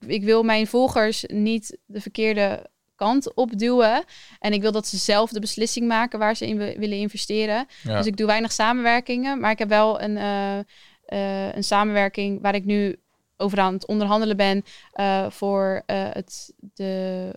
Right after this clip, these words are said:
Speaker 1: woningcorporatie waar ik bij woon. En dat is een anti-kraakorganisatie. Ehm, dus hun ga ik dan helpen met hun socials. En ik zelf zal daar ook een rol in, in spelen en dat soort dingen.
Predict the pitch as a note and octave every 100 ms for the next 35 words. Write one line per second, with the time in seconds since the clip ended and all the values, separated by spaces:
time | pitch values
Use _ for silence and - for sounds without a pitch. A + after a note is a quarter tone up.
0 | - G3+ G3 G#3 A3 A3 G#3+ G#3+ G#3 -
1 | G3+ F#3+ F#3+ F#3 - F#3+ F#3+ F#3+ G3 B3
2 | C#4 G3+ F#3 - - G3+ G3 G3 G3 -
3 | A#3+ A#3+ A#3 A3 A3+ - B3 G4+ - -
4 | - - - G#3 G3 G3 G3 G3 G3 -
5 | G3+ G#3 - _ _ - G3+ G#3 G3 -
6 | F#3+ F#3 F#3 F3+ F#3 F#3 F3+ - G3 F#3
7 | - F3+ F3+ F3+ F3+ F3+ - F3+ - F3+
8 | - F3 F3+ F#3 F3 F3 F3+ F3+ F3+ F3+
9 | F3 F3 F3 F3+ F3+ F3+ - F3 F3 F3
10 | - F3 F3+ - F3+ F#3